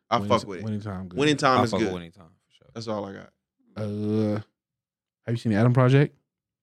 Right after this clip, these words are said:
Speaker 1: Nope.
Speaker 2: I, I like Adam Project.
Speaker 3: It was decent.
Speaker 2: Uh,
Speaker 3: I've been
Speaker 2: worst
Speaker 3: watching
Speaker 2: room-,
Speaker 3: movies lately.
Speaker 2: worst, worst roommate ever. Have you, have anybody seen that?
Speaker 3: Yep.
Speaker 1: Uh,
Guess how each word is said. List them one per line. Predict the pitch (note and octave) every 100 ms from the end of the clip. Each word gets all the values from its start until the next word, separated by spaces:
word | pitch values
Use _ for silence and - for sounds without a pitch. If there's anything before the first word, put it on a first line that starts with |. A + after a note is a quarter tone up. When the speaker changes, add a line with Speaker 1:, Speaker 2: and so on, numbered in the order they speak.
| _
Speaker 1:
Nope. | G#2+ F#2+ _ _ _ _ _ _ _ -
Speaker 2:
I, | G2 A#1
I |
like | F#2 F2
Adam | C#2+ D#2
Project. | - D#2 D2+ C#2
Speaker 3:
It | G2+
was | G2+
decent. | F#2+ F#2 - _ _ _ _ _ _ _
Speaker 2:
Uh, | - D#2+ D#2 D#2
Speaker 3:
I've | G#2 _ _
been | -
Speaker 2:
worst | G#2+ D3
Speaker 3:
watching | -
Speaker 2:
room-, | D3
Speaker 3:
movies | C3+ G#2+
lately. | G2 F2 _ -
Speaker 2:
worst, | C3 C3
worst | A2 C3 B2+
roommate | B2+ B2+ B2+
ever. | C#3+ D3+
Have | C3 A#2
you, |
have | - A2+
anybody | A#2 A2+
seen | A#2 A#2+
that? | B2 B2+ _ _ _ _
Speaker 3:
Yep. | E2 F#2 _ _ _
Speaker 1:
Uh, | -